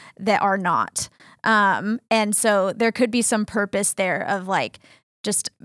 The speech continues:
putting them back, having that back to back of saying, like, look, uh, like, 'cause Mark does that a l-,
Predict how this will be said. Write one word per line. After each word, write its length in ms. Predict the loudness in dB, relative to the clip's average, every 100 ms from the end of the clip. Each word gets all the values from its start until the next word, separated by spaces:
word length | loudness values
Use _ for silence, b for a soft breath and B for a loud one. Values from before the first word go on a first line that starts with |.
| -12 -2
putting 240 | 0 0
them 160 | -2 0
back, 260 | 0 0 _ -6
having 300 | -2 0 0
that 200 | -2 0
back 260 | 0 0
to 100 | -2
back 320 | 2 2 2 -4
of 100 | -4
saying, 500 | -2 -2 -2 -6 -8 B B -2
like, 220 | -2 -2
look, 420 | -2 2 0 0 -12 _ _ _ -2
uh, 240 | -2 -2 -10 -6
like, 380 | -2 -2 -4 -18 _ _ _ -18 -12 -2
'cause 200 | 0 4
Mark 400 | 4 4 2 -2
does 300 | 0 0 2
that 220 | 4 4
a 40 |
l-, 240 | 0 -6